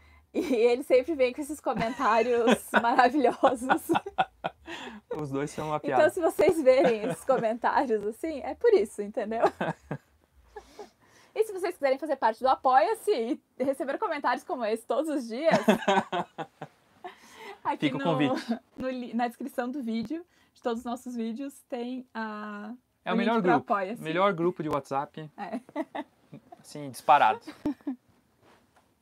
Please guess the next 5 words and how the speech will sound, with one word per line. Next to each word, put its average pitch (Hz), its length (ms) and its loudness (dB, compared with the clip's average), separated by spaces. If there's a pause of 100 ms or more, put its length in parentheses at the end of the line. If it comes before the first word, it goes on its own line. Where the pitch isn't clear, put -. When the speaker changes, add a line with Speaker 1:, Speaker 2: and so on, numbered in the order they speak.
(3250)
Speaker 1:
Até 202 260 -12
me 226 120 -6
perdi 254 420 -2
agora 185 300 -6
aqui. 220 260 -14